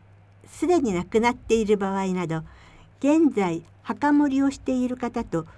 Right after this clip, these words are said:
届け出の使用者に相違がある墓地があります。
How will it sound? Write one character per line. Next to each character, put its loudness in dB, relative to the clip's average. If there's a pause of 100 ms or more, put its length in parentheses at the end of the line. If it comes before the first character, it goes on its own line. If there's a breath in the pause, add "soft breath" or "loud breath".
(200 loud breath)
届 -2
け -2
出 0
の 4
使 -8
用 0
者 -8
に -6 (300 soft breath)
相 0
違 2
が 2
あ 2
る -2
墓 -4
地 -4
が -2
あ -2
り -4
ま -4
す。 -20